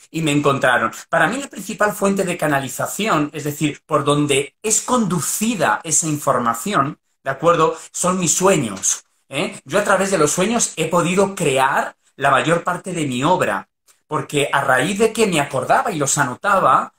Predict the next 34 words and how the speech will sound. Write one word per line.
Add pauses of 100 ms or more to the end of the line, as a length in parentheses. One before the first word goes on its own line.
(140)
¿eh?
A
raíz
de
ahí
he
podido, (300)
eh, (320)
a
ra-,
de,
a
través
de
mi
imaginación (140)
y
a
través
del
poder
creador
que
yo
tengo,
porque
me
manifiesto
como
creador
y
además
me
manifiesto,